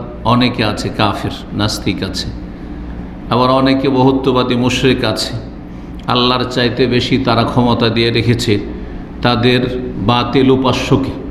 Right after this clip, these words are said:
ভ্রান্ত উপাস্যকে। যারা শিরকি আকিদায় এবং কর্মকাণ্ডে লিপ্ত, তারা আল্লাহর কাছে না চেয়ে অন্যের কাছে চেয়ে থাকে,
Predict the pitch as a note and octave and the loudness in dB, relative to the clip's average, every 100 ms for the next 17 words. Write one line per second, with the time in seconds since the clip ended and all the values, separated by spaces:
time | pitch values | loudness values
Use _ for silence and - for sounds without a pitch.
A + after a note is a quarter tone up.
0 | - - - - B2 C3+ C3+ C3+ A2 A2+ | -10 -10 -8 0 4 4 4 2 0 0
1 | A2 - F#2 - - - - - - - | -2 -4 -6 -8 -12 -12 -10 -12 -12 -10
2 | - - - - - - - - - - | -10 -10 -10 -10 -10 -8 -8 -8 -8 -8
3 | - - - - - - - - - - | -8 -8 -8 -8 -8 -4 -4 -4 -6 -6
4 | - - - - A2+ A2 - C3+ B2+ - | -6 -6 -2 2 4 4 2 2 4 4
5 | A#2+ A#2 - - - - - - A2+ A#2+ | 4 4 0 -4 -6 -8 -6 -4 0 2
6 | - B2 G#2+ A2 G#2+ - - - - B2 | 2 2 4 4 2 0 -6 -10 -4 0
7 | A2+ A2+ A2+ A2+ A2+ A2+ A2+ A#2 A2+ A2 | 2 4 2 2 2 2 4 4 6 4
8 | A2+ A2 - A2 G#2 B2 A2+ A2+ A2 A#2 | 4 2 2 2 2 2 2 2 2 2
9 | A#2+ A#2 A#2 A2+ A#2+ A#2 A2+ A2+ B2 A2 | 2 0 -2 0 2 2 0 0 0 2
10 | A#2+ B2+ B2 A#2 C3 C3 B2 A#2 - - | 2 2 0 0 0 2 0 0 -4 -6